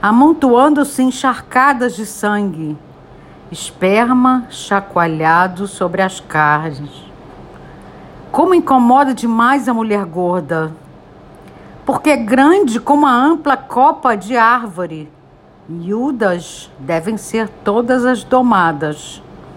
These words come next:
mulas amansadas, mas éguas montadas, para o manejo dos campos e das camas. Mas algumas são monstruosas em guias.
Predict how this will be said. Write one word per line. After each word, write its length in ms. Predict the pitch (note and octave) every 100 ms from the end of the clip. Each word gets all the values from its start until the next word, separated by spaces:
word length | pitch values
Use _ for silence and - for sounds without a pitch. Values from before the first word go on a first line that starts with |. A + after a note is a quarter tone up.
| - - - - - -
mulas 480 | A#3+ D#4+ F#4 D4 A#3+
amansadas, 1160 | A#3+ G#3+ F#3+ - G#3+ A#3+ C#4+ G3+ D3+ D3 - - - - -
mas 360 | G#3+ A3+ F3
éguas 400 | G#3 B3 A3+ A#3+
montadas, 1040 | G#3+ B3+ B3 F#3+ F3 D3+ D3+ C#3+ - - - - - - - - - - - -
para 200 | G3 F#3+
o 40 | F#3+
manejo 560 | F#3 F3 G3 B3 B3+
dos 240 | B3 C#4+ -
campos 760 | - G3 G#3+ - A#3 - - F#3+
e 100 | G#3
das 240 | A#3 A#3+
camas. 760 | - G#3 G#3 F#3+ D3+ D3 - - - - - - - - -
Mas 220 | - D4+ C4+
algumas 640 | A#3 G3+ D4 A4 F4+ A3
são 200 | - C4
monstruosas 920 | C#4+ D#4+ - D4 A3+ B3 D4 B3+ A3
em 160 | D4+ C#4+
guias. 800 | A3 C4 B3 F3 D3+ - -